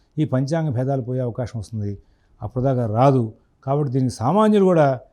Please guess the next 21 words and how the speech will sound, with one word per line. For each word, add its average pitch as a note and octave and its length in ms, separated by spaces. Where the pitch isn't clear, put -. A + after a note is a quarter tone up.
ఎవరైనా F#3 300
పంచాంగ E3+ 440
అర్థం C#3+ 380
కనబడి C3+ 260
పంచాంగ C#3+ 440
విషయం C#3 300
కనుక B2+ 280
చెప్తే B2 440
వెంటనే B2+ 220
"నిజంగా D#3 400
నువ్వు F#3 160
భారతీయ D#3 320
గణితం D3+ 380
ప్రకారం C#3 320
చేసావా?" B2+ 360
అని B2 140
చెప్పి B2 140
అడగడానికి C#3 340
ప్రజలు C#3+ 300
కూడా E3+ 160
తిరుగుబాటుగా, D3+ 640